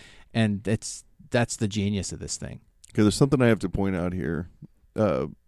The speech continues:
Speaker 2: during this scene, 'cause it's, it's, I think it's the most telling part of the movie where this, it's
Speaker 1: This
Speaker 2: just
Speaker 1: is, this is the scene you're talking about, is when, when
Speaker 2: the shooting, when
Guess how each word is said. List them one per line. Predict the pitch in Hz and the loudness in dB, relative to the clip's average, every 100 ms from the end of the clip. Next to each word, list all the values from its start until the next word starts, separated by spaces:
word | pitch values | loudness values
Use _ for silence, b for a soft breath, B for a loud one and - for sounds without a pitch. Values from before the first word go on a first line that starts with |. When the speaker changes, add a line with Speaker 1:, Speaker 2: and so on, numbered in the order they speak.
| - | -6
Speaker 2:
during | 110 104 101 | 0 2 2
this | 98 | 0
scene, | - 98 90 | -2 -2 -2
'cause | 87 85 | -4 -6
it's, | 87 - - | -8 -8 -8
it's, | 101 | -4
I | 76 | -2
think | 101 113 | 0 0
it's | - | -2
the | 104 | -2
most | 101 - | -2 -4
telling | - 113 110 104 | -2 2 2 0
part | - 98 92 | 0 0 2
of | 92 | -2
the | 85 | -4
movie | 90 85 | -4 -4
where | 85 76 | -4 -4
this, | 78 - - _ | -6 -10 -16 _
it's | 131 131 | 2 4
Speaker 1:
This | |
Speaker 2:
just | 120 - | 4 0
Speaker 1:
is, | |
this | 127 127 | -2 0
is | 127 | 0
the | 117 | -2
scene | - 120 | -2 -4
you're | 110 | -2
talking | 113 107 | 0 2
about, | 104 | 2
is | 98 | 0
when, | 101 98 | -4 -6
when | 104 95 95 | -4 -4 0
Speaker 2:
the | 117 101 87 | 4 4 0
shooting, | - 127 110 107 101 95 | 2 6 8 8 4 0
when | 101 107 98 | 2 2 2